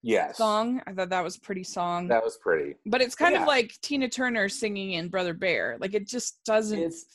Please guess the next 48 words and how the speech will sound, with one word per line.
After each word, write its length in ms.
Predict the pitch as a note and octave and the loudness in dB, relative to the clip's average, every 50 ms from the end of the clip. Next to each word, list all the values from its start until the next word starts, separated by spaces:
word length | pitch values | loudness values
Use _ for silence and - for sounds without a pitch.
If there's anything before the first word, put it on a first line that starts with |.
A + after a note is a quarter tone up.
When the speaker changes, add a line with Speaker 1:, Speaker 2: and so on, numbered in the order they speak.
| - - | -12 -2
Speaker 2:
fit. 120 | - A3+ G3 | 2 4 6
Speaker 1:
out 200 | D#3+ E3+ F3 F3 | 6 8 6 6
of 80 | C#3+ | 4
place. 600 | B2 D#3 F3+ G3+ D3+ G2 E2+ - - - - - _ _ - | 4 6 6 6 6 4 0 -4 -10 -14 -14 -16 _ _ -2
It 140 | A#2+ B2 - | -2 -2 0
just 200 | D#3 D3+ - - | -2 -4 -4 -2
seems 280 | D3 C#3 C#3 B2+ - | -2 -2 -2 -4 -2
so 180 | - C#3 C#3+ C#3+ | 0 2 2 2
random. 480 | C#3 C3 C3 C3 C#3+ D3 C3+ G#2+ F#2+ | 2 0 -2 -2 -4 -2 -2 -2 -4
It's 120 | G2 F#2+ G#2 | -4 -4 -4
like, 140 | G#2+ G2+ F#2+ | -4 -4 -2
Speaker 2:
Yeah. 280 | G2 F3+ E3+ D#3 E3 E3+ | 0 2 4 4 4 4
Speaker 1:
what 80 | D#3+ C#3+ | 2 0
is 240 | A#2 - - - - - | -6 -10 -12 -20 -10 -2
Bryan 300 | - A2+ A#2 A#2 A2+ A2+ | 0 0 2 2 0 2
Adams, 440 | A#2 A#2 A#2 A#2 A2+ G#2 G#2+ _ _ _ _ _ | 2 2 2 2 -2 -8 -10 _ _ _ _ _
you 140 | G2+ G2+ G2 | -12 -10 -6
know? 320 | G2 F#2+ F#2+ G2+ G2+ - _ _ _ _ _ - - _ _ - | -4 -4 -2 -2 -4 -6 _ _ _ _ _ -20 -20 _ _ 6
Who 120 | F3 G#3 | 8 8
is 80 | A3 F#3+ | 8 8
Speaker 2:
Mm-hmm. 60 | E3+ | 4
Speaker 1:
this 100 | E3+ E3+ - - | -2 -6 -4 0
eighties 400 | C#3+ C3 C#3 D3+ D#3 D#3 C#3+ C3 | 2 4 4 4 4 2 -2 -2
pop 360 | - - - C3 C#3 D3 C#3+ - | -6 -2 6 8 8 8 8 6
<laughs> 20 | |
star 680 | - - - - A#2 - - A2 - A#2 B2 - - - | 2 -2 -2 0 4 6 6 6 6 4 6 6 6 4
you'll 240 | D#3+ - - A#3 - | 6 6 8 6 6
see? 360 | - - D#4+ D#4+ G#4+ A4 F#4+ - | 4 2 0 4 4 4 4 4
<laughs> 220 | A#3+ G#3+ - - A3+ - - | 4 0 2 2 0 -2 0
You 100 | - G3 - - | 2 0 2 2
know, 140 | F#3+ F3+ - - F#3 E3+ | 0 -2 -2 -4 -6 -6
this 180 | D#3 - - - - _ _ - | -6 -6 -8 -16 -18 _ _ -4
Speaker 2:
Yeah. 560 | - - - - B3 A#3+ A3+ G#3 F3 E3 F3+ F3 - _ _ _ _ D#3 | -2 0 0 4 4 6 6 6 6 4 0 -4 -12 _ _ _ _ 2
Speaker 1:
movie 280 | F3 F3 F#3 G3 G3+ G3+ | 6 6 6 6 6 2
set 300 | - - F#3 F3 D#3+ D#3 | 4 4 4 6 6 6
in, 100 | E3+ E3 | 6 6
like, 180 | D#3+ D#3 C#3+ | 6 6 6
the 160 | - D3+ - D3+ | 2 0 2 2
eighteen 340 | E3 F3+ E3+ - E3+ D#3+ C#3 | 0 0 0 -4 -4 -2 0
hundreds 400 | D#3+ E3 E3+ D#3+ C#3+ A#2 G#2 - | 2 2 4 4 4 2 2 0
in 100 | A#2 A2+ | -2 -2
the 120 | A#2+ C3+ | 0 0
American 640 | C#3+ C3 C#3 B2+ D#3 C3+ D3 C#3 - - F#3+ F3 C#3 | 2 4 4 6 6 6 4 2 2 2 2 2 4
<laughs> 100 | D3+ C3+ | 4 6
West, 500 | C3+ - E3+ C3+ - - - - - - | 8 8 8 6 6 4 -2 -4 -8 -2
you 100 | - C#3+ | -2 -2
know? 640 | A#2+ - C#3 C#3+ C3 - - E3 - - - D#3 - - | -2 0 0 0 0 0 0 0 0 0 0 -2 -2 0
<laughs> 60 | - | -4